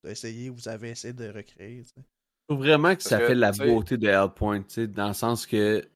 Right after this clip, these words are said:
Speaker 2: tu l'as dit maintes et maintes fois, il y a pas beaucoup de Souls-like qui font tous ces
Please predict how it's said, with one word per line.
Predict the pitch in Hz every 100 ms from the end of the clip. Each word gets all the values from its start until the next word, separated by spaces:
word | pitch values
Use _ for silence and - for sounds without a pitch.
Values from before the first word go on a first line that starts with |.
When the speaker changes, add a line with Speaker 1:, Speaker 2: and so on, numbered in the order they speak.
| _ _ _ _ _ _ _ _ _
Speaker 2:
tu | - 131 123
l'as | 107
dit | 113
maintes | 110 113 107
et |
maintes | 101 95 -
fois, | 120 127
il | 92
y |
a |
pas | - 117
beaucoup | 110 113
de |
Souls-like | 110 98 98 113 107
qui |
font | - 95
tous | - 123
ces | - 110 98